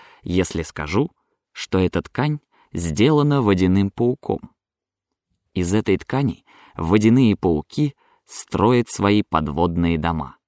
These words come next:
Ткань совершенно водонепроницаема. Если ее пропитать соком одного растения, она станет непроницаема и для воздуха.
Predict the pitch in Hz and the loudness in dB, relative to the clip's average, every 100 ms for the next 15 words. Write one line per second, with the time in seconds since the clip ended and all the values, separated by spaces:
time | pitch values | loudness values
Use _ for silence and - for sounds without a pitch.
0 | _ _ _ _ _ - _ - - 117 | _ _ _ _ _ -20 _ -14 -2 0
1 | 120 - - 107 107 101 - 107 117 143 | 2 0 2 2 2 -2 -4 0 0 0
2 | 143 127 101 104 110 - 113 117 - 110 | 0 0 2 2 -2 -2 -4 -6 -6 -6
3 | 71 62 - _ _ _ _ _ 80 92 | -6 -10 -20 _ _ _ _ _ -2 0
4 | 101 95 101 101 90 90 87 98 98 85 | 0 0 2 2 0 -2 -4 -4 -4 -6
5 | - 113 - 82 76 78 85 85 76 - | -4 -4 -2 -2 -2 -2 -2 -2 -4 -8
6 | - 147 117 67 - _ _ _ _ 90 | -6 -4 -4 -6 -16 _ _ _ _ 0
7 | 92 90 - 92 90 - 92 - 85 85 | 0 0 -2 -2 -2 -2 -4 -2 -2 -4
8 | - 107 107 104 104 - 101 90 92 95 | -4 -2 0 0 0 -2 -2 0 0 0
9 | 110 147 98 - - - | -2 -4 -4 -8 -12 -16